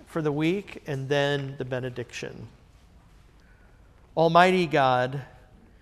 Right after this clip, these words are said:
you show mercy to your people in all their troubles. Grant us always to recognize your goodness,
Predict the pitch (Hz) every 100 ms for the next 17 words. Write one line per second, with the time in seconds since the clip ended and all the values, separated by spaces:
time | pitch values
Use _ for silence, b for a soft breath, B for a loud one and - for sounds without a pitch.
0 | b b b b b 170 175 - 185 160
1 | 170 - 202 180 - 160 156 175 165 156
2 | 147 - 143 - 160 165 165 165 - 147
3 | 127 123 127 123 - - - - b b
4 | b b b b 160 175 185 220 185 -
5 | 175 175 196 196 - 170 160 160 175 160
6 | 156 160 147 151 165 143 135 123 131 139
7 | -